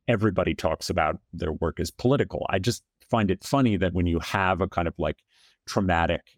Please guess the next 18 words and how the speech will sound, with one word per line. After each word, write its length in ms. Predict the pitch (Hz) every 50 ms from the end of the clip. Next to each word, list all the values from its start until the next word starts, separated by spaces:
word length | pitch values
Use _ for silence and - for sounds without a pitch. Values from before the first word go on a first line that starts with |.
| _
historical 800 | - 101 101 92 - - - 101 92 87 87 80 - - 82 80
thing 320 | - - 104 92 87 85 78
happen, 520 | - - 104 101 95 - - 85 82 82
you 200 | 80 87 85 82
all 180 | 82 80 80 80
of 80 | 73
a 40 | 78
sudden 520 | - - 90 80 71 - 80 76 73 73 - -
imagine 440 | 101 90 82 76 78 - - - 78
your 140 | 73 76
writing 380 | 76 80 78 78 76 78 80 76
as 100 | 76 -
carrying 540 | - - - - 90 85 85 82 78 82 82
politics, 640 | - - 82 80 78 76 - - - - - - -
but 180 | - - - -
maybe 360 | - 82 82 78 73 78 76 76
in 120 | 76 76
a, 160 | 71 71 -